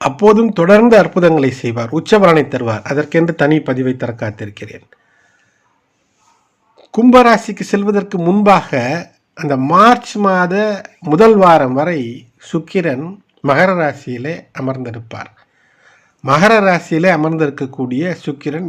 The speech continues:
யோக அற்புதங்களை எல்லாம் தருவார். சனி பகவானும் சுக்கிரனும் அப்படி ஒரு இணைவு. அந்த இணைவு என்பது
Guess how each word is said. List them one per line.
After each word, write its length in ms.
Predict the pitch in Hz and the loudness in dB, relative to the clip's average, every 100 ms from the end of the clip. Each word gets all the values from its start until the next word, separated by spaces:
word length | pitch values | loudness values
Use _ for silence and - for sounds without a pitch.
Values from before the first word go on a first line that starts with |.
| 135 | -4
யோக 300 | 156 208 208 220 208 175 - _ _ _ _ - | 2 4 4 4 2 0 -12 _ _ _ _ -12
அற்புதங்களை 680 | 156 165 214 202 185 170 165 | -10 -4 2 2 2 0 0
எல்லாம் 320 | 151 156 170 | -2 -4 -6
தருவார். 400 | 143 123 113 104 - _ _ _ _ _ - | -10 -10 -10 -12 -18 _ _ _ _ _ -8
சனி 300 | - 175 202 | 0 2 0
பகவானும் 680 | 190 180 160 156 143 143 190 | 0 -2 -2 -4 -4 -6 -10
சுக்கிரனும் 640 | 190 170 - 185 160 160 165 | -10 -10 -6 -4 -4 -6 -6
அப்படி 440 | 139 135 185 180 160 | -8 -6 -4 -2 0
ஒரு 260 | 143 180 165 131 139 | -2 -4 -4 -4 -2
இணைவு. 460 | 170 202 196 135 113 - _ _ _ _ _ _ - | 2 4 2 0 -4 -10 _ _ _ _ _ _ -6
அந்த 200 | 156 170 | 0 2
இணைவு 300 | 160 208 214 | 4 4 4
என்பது 320 | 190 175 196 | 4 2 -2